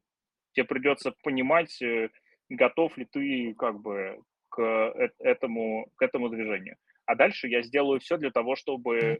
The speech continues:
Speaker 1: объем стресса был приемлем. Ну вот. В плане, э, групповых динамик тут, э, ти-,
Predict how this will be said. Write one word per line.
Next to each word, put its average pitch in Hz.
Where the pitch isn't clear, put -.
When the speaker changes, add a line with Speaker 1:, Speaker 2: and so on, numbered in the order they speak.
Speaker 1:
объем 123
стресса -
был 135
приемлем. 107
Ну 120
вот. 95
В -
плане, 151
э, 120
групповых 160
динамик 135
тут, 151
э, 143
ти-, 147